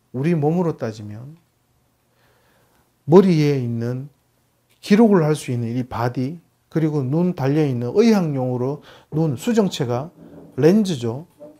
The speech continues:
그리고 렌즈, 그리고 이걸 만들어내서 볼 수 있는 뷰파인더. 이렇게 해서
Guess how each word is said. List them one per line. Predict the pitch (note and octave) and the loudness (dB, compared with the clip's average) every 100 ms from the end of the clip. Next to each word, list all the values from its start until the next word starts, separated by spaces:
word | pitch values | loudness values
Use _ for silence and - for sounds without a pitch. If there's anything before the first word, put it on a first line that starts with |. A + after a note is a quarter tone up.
| _ | _
그리고 | C#3 B2+ | -8 -6
렌즈, | A#2 C#3+ F#3+ E3+ A#2 C#3 - _ _ _ - | -2 0 0 -2 -6 -10 -16 _ _ _ -6
그리고 | D3 D3+ F#3 G#3 - - - | -4 -2 -4 -4 -12 -20 -4
이걸 | F#3 G#3 | 2 2
만들어내서 | F#3 B2 C3+ D3 B2+ A#2+ A#2+ | 2 0 -4 -4 -4 -6 -6
볼 | D#3 | -6
수 | E3 C#3+ | -4 -6
있는 | B2 C3 | -8 -10
뷰파인더. | - D3 - C#3+ B2 A#2+ | -8 -8 -6 -10 -10 -12
이렇게 | C#3 C3+ B2+ | -12 -10 -10
해서 | C3 D#3 | -8 -8